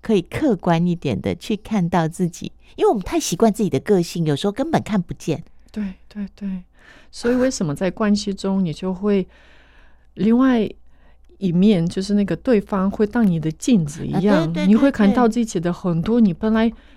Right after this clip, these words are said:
Speaker 2: 可能很不熟悉的，
Speaker 1: 对，对。嗯。
Speaker 2: 或者不喜欢的部分。
Speaker 1: 嗯。
Speaker 2: 那看到的时候，你就是对对方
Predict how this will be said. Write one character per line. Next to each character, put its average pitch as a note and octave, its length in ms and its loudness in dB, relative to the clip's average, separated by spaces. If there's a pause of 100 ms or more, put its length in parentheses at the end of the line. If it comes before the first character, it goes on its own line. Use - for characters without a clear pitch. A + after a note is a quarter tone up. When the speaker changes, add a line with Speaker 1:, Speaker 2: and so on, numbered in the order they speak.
Speaker 2:
可 G3 120 -4
能 G3+ 100 4
很 A3 200 6
不 D4+ 140 -2
熟 F3 260 0
悉 G#3+ 280 -2
的， G3+ 240 -2 (120)
Speaker 1:
对， G#3 80 -4
对。 - 20 -2
嗯。 D#3+ 180 -4
Speaker 2:
或 A#3 100 -2
者 A3+ 140 2
不 A4+ 260 -8
喜 - 280 -8
欢 F#3 360 -2
的 D#3 100 -4
部 G3+ 280 -4
分。 G#3 220 2
Speaker 1:
嗯。 E3+ 280 -2 (340)
Speaker 2:
那 D#4 100 -8
看 B3+ 180 2
到 A3+ 160 -2
的 E3 120 -4
时 - 200 -10
候， F3+ 220 -6
你 F3 100 -4
就 G3 160 -6
是 G3+ 140 -8
对 G3+ 340 -2 (380)
对 A3+ 180 4
方 G3 300 0